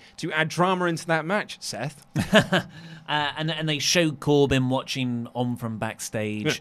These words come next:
Speaker 1: <laughs>
Speaker 2: scouting out the match. So, yeah, that's totally gonna play into the King of the Ring,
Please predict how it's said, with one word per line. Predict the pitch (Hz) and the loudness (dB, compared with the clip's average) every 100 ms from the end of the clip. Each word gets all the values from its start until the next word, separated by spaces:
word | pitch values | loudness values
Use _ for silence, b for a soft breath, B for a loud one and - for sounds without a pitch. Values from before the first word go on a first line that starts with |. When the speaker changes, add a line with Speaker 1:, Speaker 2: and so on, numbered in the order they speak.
| 120 | -8
Speaker 1:
<laughs> | - | -8
Speaker 2:
scouting | - 131 117 110 | -4 0 0 0
out | 104 101 | -4 -6
the | 101 | -10
match. | 98 98 - - - b b b | -10 -12 -14 -18 -20 b b b
So, | 165 | -2
yeah, | 160 175 | 2 4
that's | 143 - | 4 2
totally | 180 170 143 | 0 2 2
gonna | 135 113 | 0 -2
play | 117 120 | 0 0
into | 117 107 117 107 98 | 0 -4 -4 -4 -4
the | 101 | -6
King | 117 110 | -6 -6
of | |
the | 101 | -4
Ring, | 104 101 95 | -4 -6 -8